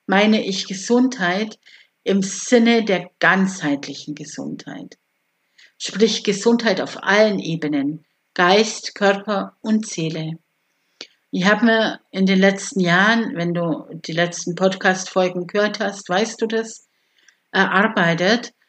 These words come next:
auf der körperlichen Seite wieder halbwegs fit zu werden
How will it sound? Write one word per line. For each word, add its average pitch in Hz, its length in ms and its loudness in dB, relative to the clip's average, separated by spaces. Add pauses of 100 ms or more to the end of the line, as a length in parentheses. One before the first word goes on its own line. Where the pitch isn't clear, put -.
(120)
auf 190 220 -4
der 196 180 -2
körperlichen 202 840 0
Seite 170 560 -2
wieder 170 240 -2
halbwegs 196 500 2
fit 233 220 -2
zu 160 240 -8
werden 156 420 -4